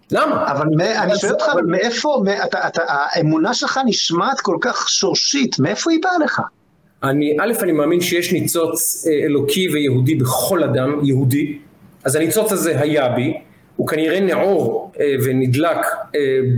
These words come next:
Speaker 1: בגלל היל-, החיים המסוימים שעברתי, ואני הייתי ילד סקרן וחקרן ושואל מגיל מאוד מאוד צעיר,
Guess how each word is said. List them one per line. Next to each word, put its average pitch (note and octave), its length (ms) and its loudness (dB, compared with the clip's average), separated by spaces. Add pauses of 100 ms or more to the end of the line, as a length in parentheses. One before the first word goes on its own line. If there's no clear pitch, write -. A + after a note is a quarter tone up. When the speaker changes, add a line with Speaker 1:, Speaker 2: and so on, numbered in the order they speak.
(140)
Speaker 1:
בגלל B2+ 680 0
היל-, C#3+ 380 2
החיים G3 460 0
המסוימים F#3 500 0
שעברתי, D3+ 800 0 (540)
ואני F3+ 340 0
הייתי A#3 200 0
ילד A3 260 2
סקרן G3+ 600 0
וחקרן E3 540 -2
ושואל E3 400 0
מגיל F3 340 2
מאוד G3 320 2
מאוד F3+ 200 0
צעיר, D3+ 460 0